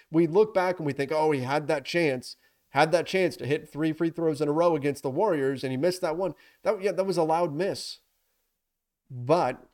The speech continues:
again, on the season, LeBron's shooting seventy-five percent from the line, and that's better than his career average. So I know some of the misses have been frustrating, but if you look at the entire season, he's actually hit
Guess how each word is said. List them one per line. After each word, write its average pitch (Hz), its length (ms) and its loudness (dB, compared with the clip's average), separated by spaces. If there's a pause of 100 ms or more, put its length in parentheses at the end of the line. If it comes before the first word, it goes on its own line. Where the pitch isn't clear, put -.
(100)
again, 139 320 0
on 123 160 -2
the 120 100 -4
season, 175 540 -2
LeBron's 139 360 -2
shooting 170 280 -2
seventy-five 175 440 -2
percent 175 280 -4
from 180 160 -2
the 190 60 -4
line, 156 380 -2
and 135 120 -6
that's 143 160 -2
better 151 420 0
than 202 160 -2
his 202 160 0
career 202 320 0
average. 127 420 -4 (540)
So 147 440 -4 (1400)
I 147 100 2
know 185 160 2
some 190 160 -2
of 180 60 -2
the 160 80 2
misses 165 340 -2
have 147 100 -4
been 123 140 -4
frustrating, 208 640 0 (100)
but 147 260 -2
if 147 140 -8
you 147 80 0
look 175 160 2
at 185 80 -2
the 160 80 0
entire 151 320 -4
season, 143 400 -4
he's 131 200 -6
actually 151 420 -2
hit - 340 -2